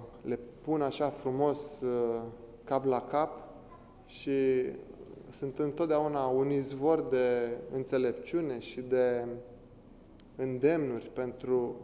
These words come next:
viața noastră, așa cum am spus, și spirituală, dar și de zi cu zi. Mi-a plăcut, uh, o vorbă. "O problemă este o problemă doar dacă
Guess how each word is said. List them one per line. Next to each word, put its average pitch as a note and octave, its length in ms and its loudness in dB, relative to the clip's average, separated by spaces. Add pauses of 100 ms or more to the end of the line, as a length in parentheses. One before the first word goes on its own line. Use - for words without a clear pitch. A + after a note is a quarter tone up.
(140)
viața C#3 340 2
noastră, B2+ 560 -2 (560)
așa C3+ 200 -4
cum C3 140 0
am C3 100 0
spus, A#2+ 240 -8
și - 200 -4
spirituală, D3 680 0
dar A#2 200 0
și C#3 520 -2 (800)
de B2+ 120 0
zi A#2+ 180 -2
cu C3 160 0
zi. A#2+ 280 -2 (1600)
Mi-a C3+ 120 0
plăcut, D#3+ 460 2
uh, C#3 840 2
o C3 380 4 (180)
vorbă. B2 560 2 (1160)
"O D3+ 120 6
problemă E3+ 880 2 (480)
este C#3 300 -4
o B2+ 80 2
problemă C#3+ 800 2 (120)
doar D3+ 240 4
dacă C#3 400 0